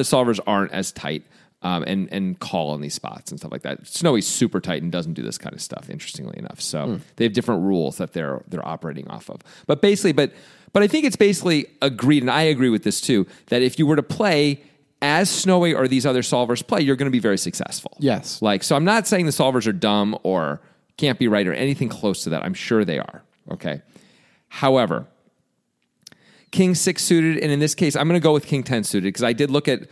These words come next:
Speaker 1: um, one of our, uh, longtime listeners, Jackie Burkhart, uh, wrote to us and said, like, showed us the, the chart where, like, the solver says this is a call.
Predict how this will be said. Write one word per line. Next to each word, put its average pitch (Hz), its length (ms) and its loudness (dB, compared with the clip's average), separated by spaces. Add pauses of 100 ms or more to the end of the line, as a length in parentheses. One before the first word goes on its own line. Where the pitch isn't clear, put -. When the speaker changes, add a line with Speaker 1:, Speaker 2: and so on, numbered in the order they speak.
(200)
Speaker 1:
um, 120 200 0
one 156 200 2
of 143 100 2
our, 127 340 4
uh, 104 440 2
longtime 117 400 -2
listeners, 98 280 -2
Jackie 95 300 -4
Burkhart, 82 420 -4 (600)
uh, 80 320 -2 (160)
wrote 107 180 2
to 110 160 0
us 95 180 -2
and 95 140 -4
said, 120 360 -2 (140)
like, 117 140 -4
showed 156 300 2
us 123 140 -2
the, 101 500 0
the 104 80 -4
chart 127 400 2
where, 98 200 0
like, 90 240 -4 (140)
the - 60 -8
solver 139 240 2
says 113 180 -2
this 98 180 -4
is 87 80 -8
a 87 60 -2
call. - 480 -6